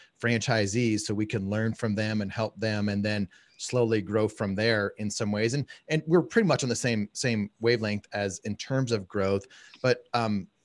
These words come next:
but that, that's where you challenge me. Like, we need to have a certain level of growth to be able to help our franchisees get those deeper discounts and things like that. So it's just, you know, as we talk about all of this stuff, I think it's gonna be important for us to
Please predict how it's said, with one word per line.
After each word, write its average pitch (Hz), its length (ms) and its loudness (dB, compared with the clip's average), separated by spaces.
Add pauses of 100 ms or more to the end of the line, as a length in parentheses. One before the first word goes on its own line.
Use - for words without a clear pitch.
(120)
but 127 260 -2
that, 143 220 2
that's 147 240 4
where 156 80 2
you 127 140 -2
challenge 147 300 -2
me. 113 60 0
Like, 98 260 -4
we 113 100 -2
need 123 380 -2
to 120 80 -2
have 117 400 -4 (380)
a 107 40 -2
certain 117 480 -2
level 117 280 2
of 92 160 -4
growth 110 500 2
to - 140 -4
be 110 180 0
able 104 160 0
to 95 160 -4
help 107 320 -4
our 98 100 -2
franchisees 95 800 -6
get 92 180 -6
those 92 200 -6
deeper 90 340 -6
discounts 87 640 -8
and 92 120 -8
things 95 280 -8
like 90 180 -8
that. 92 340 -6
So 110 160 -2 (240)
it's 143 140 0
just, - 240 4 (140)
you 139 60 -8
know, 143 120 0
as 127 180 0
we 160 140 0
talk - 380 -4
about 113 340 0
all 117 140 0
of 107 80 -4
this 107 120 -2
stuff, 127 280 -4
I 104 80 -4
think 117 180 -2
it's 104 100 -4
gonna 110 140 -4
be 107 140 -2
important 104 420 -4
for - 140 -8
us 117 180 -2
to 98 220 -2